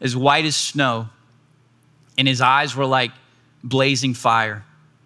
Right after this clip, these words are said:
His feet were like bronze, glowing in a furnace. And his voice was like the sound of rushing waters. In his right hand he held seven stars, and out of his mouth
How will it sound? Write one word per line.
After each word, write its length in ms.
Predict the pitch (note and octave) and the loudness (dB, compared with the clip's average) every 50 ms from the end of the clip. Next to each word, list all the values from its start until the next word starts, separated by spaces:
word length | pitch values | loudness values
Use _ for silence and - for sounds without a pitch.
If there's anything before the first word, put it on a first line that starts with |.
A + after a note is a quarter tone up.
| _ _ _ _ _ _ _ _ _ _ | _ _ _ _ _ _ _ _ _ _
His 260 | C3 A#2+ - - - | -6 -4 -4 -4 -6
feet 640 | - - - - A3+ G3+ C#3+ - - - - - - _ _ _ _ _ _ _ _ _ _ _ _ _ _ _ _ | -6 -8 -4 -2 0 0 0 -2 -6 -10 -12 -12 -12 _ _ _ _ _ _ _ _ _ _ _ _ _ _ _ _
were 160 | - - C#3 D3 | -4 -2 0 2
like 460 | D3 D3 C#3+ C#3+ - - - B2+ A#2+ | 2 2 2 0 -2 -10 -18 -18 -6
bronze, 760 | - E3+ F#3 F#3+ F3+ C#3 A#2+ G#2+ G2+ G2+ G2+ - - - - - _ _ _ _ _ _ _ _ _ _ _ _ _ _ _ _ - | 0 0 2 2 2 2 0 -2 -4 -6 -8 -10 -10 -10 -12 -16 _ _ _ _ _ _ _ _ _ _ _ _ _ _ _ _ -12
glowing 680 | B2+ C3 C#3 D3+ E3 F3+ F#3+ G3+ G#3+ G#3+ G#3+ A3+ G#3+ - _ | -6 0 2 4 4 4 4 2 0 -2 -4 -8 -10 -12 _
in 140 | - E3 D#3+ | -6 -4 -4
a 60 | D#3 | -4
furnace. 880 | C#3 - - - F3 E3 E3 D3 A#2+ G2 F#2 - - - - - - - _ _ _ _ _ _ _ _ _ _ _ _ _ _ _ _ _ _ _ _ _ _ _ _ _ _ _ _ _ _ _ _ _ _ _ _ _ _ _ _ _ | -4 -6 -6 -2 0 0 0 0 -2 -4 -6 -8 -8 -8 -8 -10 -12 -16 _ _ _ _ _ _ _ _ _ _ _ _ _ _ _ _ _ _ _ _ _ _ _ _ _ _ _ _ _ _ _ _ _ _ _ _ _ _ _ _ _
And 120 | - D3+ | 0 2
his 140 | D3+ C3+ A#2 | 2 2 0
voice 400 | A#2 B2+ D3+ F3+ G3+ G3 F#3 - | -2 0 2 2 2 2 0 -2
was 160 | - D3+ B2 | -6 -6 0
like 200 | C#3 D#3+ D3 C#3 | 0 0 0 0
the 80 | - - | -4 -6
sound 380 | - - - E3+ F3 F#3 F#3+ F3+ | -4 0 0 2 2 2 0 -2
of 80 | D3 | -2
rushing 440 | D3 E3 E3+ D#3+ - - D#3 D3+ D3+ | 0 0 0 0 -2 -4 -4 -2 0
waters. 520 | D3+ D3 C#3+ C#3 A#2+ A2+ A2 A2 - - - _ - - - - _ | 0 2 2 0 0 -4 -6 -8 -10 -12 -14 _ -20 -20 -20 -8 _
In 100 | E3 F3 | -2 0
his 160 | F3+ D3+ B2+ | 0 2 2
right 260 | E3 F#3 G3 A3+ G#3+ | 2 2 2 0 0
hand 280 | G3 G#3 G#3 G3+ F#3 E3+ | 0 -2 0 0 -2 0
he 140 | E3+ F#3 F#3 | 0 0 2
held 180 | F#3+ F#3 E3+ | 0 0 0
seven 380 | - - - G3+ G3 G3 G#3+ F#3+ | -4 -2 0 0 0 0 -2 -4
stars, 500 | - - - G#3 F#3+ F3+ D#3+ D3+ C3+ C#3 | -6 -2 0 2 2 2 0 0 -2 -2
and 80 | E3 | 0
out 160 | E3 F3+ G3+ A3+ | 0 2 0 0
of 60 | A3 | 0
his 160 | G#3 F3 D3+ | -2 -2 0
mouth 400 | F3 F#3+ G3 F#3+ F3 D#3+ D3 - | 0 0 2 2 0 -2 -4 -6